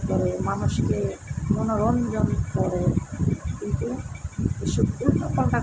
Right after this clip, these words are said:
কথা সোশ্যাল মিডিয়াতে আইসা বলা মানে হচ্ছে কি জানেন? মানুষকে হাসানো, মানুষকে হাসানো। কারণ আমরাও তো বিয়ে শাদী করছি,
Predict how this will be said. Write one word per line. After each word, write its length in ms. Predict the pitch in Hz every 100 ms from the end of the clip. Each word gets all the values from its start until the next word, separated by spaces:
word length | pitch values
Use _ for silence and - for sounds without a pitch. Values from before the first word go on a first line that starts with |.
| -
কথা 260 | 208 202 196 - - - -
সোশ্যাল 360 | 233 233 247 233
মিডিয়াতে 420 | 233 226 214 -
আইসা 340 | 196 202 - - - - - - - - - - - -
বলা 240 | 202 208 220
মানে 260 | 220 214
হচ্ছে 300 | 226 226 -
কি 120 | 233 233
জানেন? 320 | 233 226 196
মানুষকে 440 | 196 202 208 - -
হাসানো, 480 | 208 202 220 202 - - - - - - - - - - - - - -
মানুষকে 580 | 185 196 208 - - 240
হাসানো। 540 | - - - - - - - - - - - - - - - - - - 98 -
কারণ 300 | 196 185 185 - - - - - - - -
আমরাও 300 | 196 220 233
তো 160 | - 220
বিয়ে 260 | 202 202
শাদী 320 | - - - -
করছি, 360 | - - -